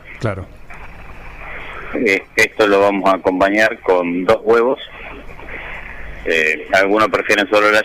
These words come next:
Speaker 2: yema, otros prefieren solo la clara. En este caso utilizamos todo, no se desperdicia nada.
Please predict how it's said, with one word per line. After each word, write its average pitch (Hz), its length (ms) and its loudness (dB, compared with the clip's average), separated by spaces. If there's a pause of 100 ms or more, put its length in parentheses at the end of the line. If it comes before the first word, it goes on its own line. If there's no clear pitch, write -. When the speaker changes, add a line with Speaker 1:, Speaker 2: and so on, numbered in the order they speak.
Speaker 2:
yema, 135 440 6
otros 117 380 2
prefieren 101 420 0
solo 101 200 4
la 104 120 2
clara. 123 460 4
En 101 100 -2
este 92 220 -2
caso 92 340 0
utilizamos 87 960 -2
todo, 73 320 -2 (200)
no 90 240 0
se 85 80 0
desperdicia 80 480 -4
nada. 76 280 -2